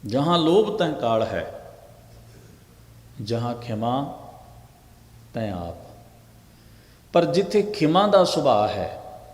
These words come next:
ਅਣਡਿੱਠ ਕਰਨ ਦਾ ਸੁਭਾਅ, ਤਿਆਗ ਦੇਣ ਦਾ ਸੁਭਾਅ, ਕਿਸੇ ਦਾ ਬੋਝ, ਕਿਸੇ ਦੇ ਪਾਪ ਦਾ ਬੋਝ ਆਪਣੇ 'ਤੇ ਨਾ ਚੁੱਕਣਾ,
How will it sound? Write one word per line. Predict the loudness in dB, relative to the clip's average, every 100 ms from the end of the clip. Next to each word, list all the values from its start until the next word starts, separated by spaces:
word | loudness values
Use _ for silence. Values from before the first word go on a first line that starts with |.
| -20 -20 -20 -20 -20 -20 -20 -20 -20 -20 -8 -2
ਅਣਡਿੱਠ | -2 -2 -2 -2 -2
ਕਰਨ | -4 -2 -4
ਦਾ | -4
ਸੁਭਾਅ, | -6 -8 -8 -8 -16 -20 -20 -20 -20 -20 -20 -20 -20 -20 -20 -20 -20 -8
ਤਿਆਗ | 0 2 2 2
ਦੇਣ | 0 0
ਦਾ | 0 -2
ਸੁਭਾਅ, | -4 -4 -4
ਕਿਸੇ | -4 -4 -2 2
ਦਾ | 2
ਬੋਝ, | 2 2 2 0 -6 -16 -20 -6
ਕਿਸੇ | -4 -2 0
ਦੇ | -2
ਪਾਪ | 0 4 4 4
ਦਾ | 2
ਬੋਝ | 4 2 4
ਆਪਣੇ | 2 2 -2
'ਤੇ | -2 -4
ਨਾ | -4
ਚੁੱਕਣਾ, | -8 -10 -10